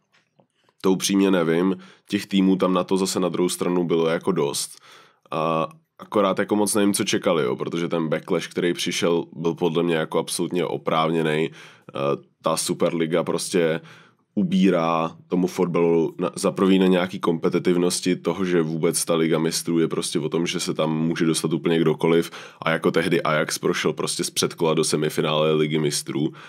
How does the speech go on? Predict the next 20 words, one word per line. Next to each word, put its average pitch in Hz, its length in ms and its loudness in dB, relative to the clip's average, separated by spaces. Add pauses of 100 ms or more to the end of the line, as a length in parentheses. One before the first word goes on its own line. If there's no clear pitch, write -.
(160)
tak - 140 -8
to 82 100 2
už, - 240 -2
to 87 120 2
už 87 80 2
by 82 120 -2
se - 120 0
prostě 85 300 0
nestalo, 82 520 0 (720)
eh, - 20 4
v 147 80 -4
Superlize. 73 640 0 (1080)
Nebo 69 260 0
velmi 69 280 0
pravděpodobně 73 540 0
tam 71 120 -2
myslím, 78 240 -2
že 80 100 -4
byla 76 200 0
nějaká 76 500 -2